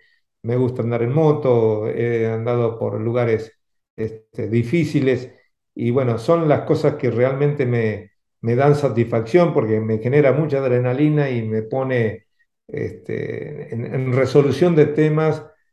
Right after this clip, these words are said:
que la verdad me, me hacen bien.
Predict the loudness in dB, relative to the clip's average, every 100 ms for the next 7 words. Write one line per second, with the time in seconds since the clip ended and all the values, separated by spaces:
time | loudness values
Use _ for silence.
0 | _ _ -20 _ _ 0 2 2 2 2
1 | 0 -4 -6 -10 -10 -4 0 4 6 6
2 | 6 4 2 2 -2 -6 -18 _ _ _
3 | _ -4 0 2 4 4 2 -2